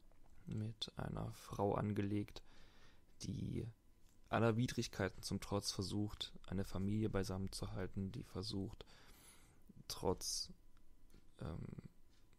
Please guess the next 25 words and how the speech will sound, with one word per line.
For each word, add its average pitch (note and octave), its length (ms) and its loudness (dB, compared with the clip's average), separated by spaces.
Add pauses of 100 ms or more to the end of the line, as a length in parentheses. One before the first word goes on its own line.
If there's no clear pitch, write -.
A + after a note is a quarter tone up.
(220)
Machoismen A2 1000 4 (240)
auch G#2+ 200 2
noch G#2+ 140 2
in G2+ 120 2
der G2+ 80 2
Shadowrun-Welt G2 760 2 (420)
sich - 200 2
durchzusetzen. G2+ 760 2 (580)
Und G2+ 500 2
die G#2 260 0
wurde C3+ 200 6
von G#2 760 4
den F#2+ 300 2
Spielercharakteren G2 1120 2 (760)
übel, G#2 500 12 (280)
ihr A#2+ 180 12
wurde G#2 180 8
übel F#2 240 8
mitgespielt F#2+ 520 6
von - 160 4
den F2 100 4
Spielercharakteren, F2+ 840 2
was F2+ 180 2
ich - 220 -4 (580)
nachdrücklich - 1120 4